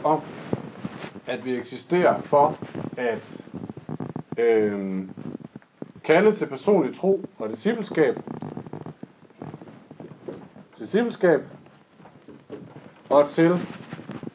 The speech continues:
at sprede Guds rige på Fyn. Det bliver lige lidt i korte termer der. Guds rige på Fyn. Så der er altså noget i vores, øh,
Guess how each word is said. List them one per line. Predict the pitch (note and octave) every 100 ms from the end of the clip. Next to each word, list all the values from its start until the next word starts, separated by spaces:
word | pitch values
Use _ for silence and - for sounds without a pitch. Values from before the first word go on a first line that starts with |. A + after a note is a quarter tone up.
| -
at | C3+ C3
sprede | C#3 D3 D#3
Guds | D#3 D#3+ C#3
rige | C3
på | -
Fyn. | - A#2+ G2+ A2 - - - - - - - - - - -
Det |
bliver | G#2+ G#2+
lige | A2 A2
lidt | G#2+
i | F#2+ F#2 - -
korte | G#2+ A2 G#2+ -
termer | G#2+ G2 F2+
der. | F#2+ - - -
Guds | - E3+ E3
rige | C#3 C3+
på | B2 -
Fyn. | A#2 E2 C#2 - - - - G#2 - - - - - - - - - -
Så | -
der | F#3+
er | F#3+ F3+
altså | D#3
noget | D3+ F3 G#3 D3
i |
vores, | B2+ A#2 A2+ - -
øh, | G#2 F#2+